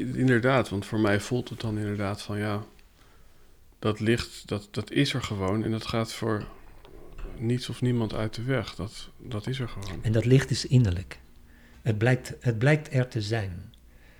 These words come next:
Speaker 2: Ehm, het blijkt er zo te zijn dat er niets is dat dat licht weg kan nemen. En, maar daarvoor moet je naar binnen gaan. Eh, jij, we hebben onszelf te ontdekken,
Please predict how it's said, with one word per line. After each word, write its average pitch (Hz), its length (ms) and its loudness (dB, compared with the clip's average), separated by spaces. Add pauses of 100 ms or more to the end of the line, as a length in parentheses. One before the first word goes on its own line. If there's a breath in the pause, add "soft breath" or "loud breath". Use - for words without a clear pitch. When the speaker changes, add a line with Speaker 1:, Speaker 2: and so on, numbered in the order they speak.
(360 soft breath)
Speaker 2:
Ehm, 113 400 0 (160)
het 120 180 2
blijkt 139 260 4
er 123 100 4
zo 156 260 4
te 160 140 2
zijn 127 380 0
dat 127 200 -2
er 123 120 -2
niets 131 460 0
is 156 300 -2
dat 135 200 0
dat 131 200 -2
licht 120 240 -2
weg 127 200 -2
kan 92 160 -8
nemen. 98 320 -12 (1300 soft breath)
En, 104 120 -2
maar 107 120 0
daarvoor 120 340 2
moet 117 200 2
je - 60 0
naar 98 140 0
binnen 107 240 2
gaan. 87 240 -10 (840 soft breath)
Eh, - 100 -20 (300)
jij, 120 360 -4 (100)
we 117 80 -2
hebben 117 220 0
onszelf 127 400 0
te - 100 -8
ontdekken, 101 580 -6